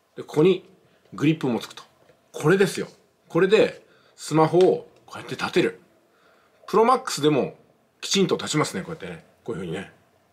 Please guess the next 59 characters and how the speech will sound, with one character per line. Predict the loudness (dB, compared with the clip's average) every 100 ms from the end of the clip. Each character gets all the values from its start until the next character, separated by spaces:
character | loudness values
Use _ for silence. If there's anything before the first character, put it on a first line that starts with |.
| _ _ _ _ _ -8
こ | 0
れ | 2
で、 | 4 2 0 -10 _ _ -8
例 | 0
え | 0
ば | 2
ね、 | -2 -4 -14 -20 -20 _ _ _ _ _ _ _ _ _ _ _ -6
ほ | -4
ら、 |
自 | -2 2
由 | 2
自 | 2 0
在 | 0
に | 2 0
自 | 0
撮 | 2
り | 2
し |
た | 0
り、 | -2
こ | -2
う |
や |
っ | -4
て | -2
テ | 0
レ | 2
ビ | 2
見 | -2
た | -2
り | -6
と | -8
か、 | -4 -2 -2
撮 | -6 -6
影 | -4 -2
し |
た | -2
り | -4
と |
か | -6
ね、 | -12 -2
ラ | 2 2
イ |
ブ | 2
放 | -2
送 | -2 -6
し |
た | -8
り | -8
と | -8
か |
で | -8 -4
き |
る | -2
わ | -2
け |
で | -8
す |
よ。 | -18